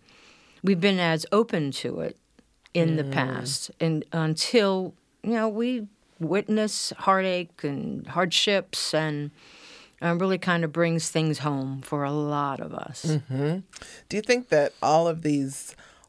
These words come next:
Speaker 2: losses, um, and gains, because there have been gains
Speaker 1: Oh, yeah.
Speaker 2: during the pandemic,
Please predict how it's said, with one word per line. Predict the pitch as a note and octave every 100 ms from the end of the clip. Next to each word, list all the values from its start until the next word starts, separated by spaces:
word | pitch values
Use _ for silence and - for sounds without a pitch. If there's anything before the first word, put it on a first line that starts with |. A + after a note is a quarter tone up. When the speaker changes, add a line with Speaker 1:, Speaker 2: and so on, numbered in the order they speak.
| -
Speaker 2:
losses, | D3 D3 D#3+ - D#3 D#3 D#3 D3+ D3 - - - - _ -
um, | C3 C3+
and | - A#4+ C#5 B3+
gains, | E3 D3+ C#3 F2 - -
because | A3 - C4
there | C4 D#4+
have | D4
been | D4 C4+
gains | D3+ C#3+ C3+
Speaker 1:
Oh, | E3
yeah. | F3+ D#3+ B2+
Speaker 2:
during | C#3+ C#3+
the | C3+
pandemic, | C3+ B2+ B2+ C3+ C3 A2+ -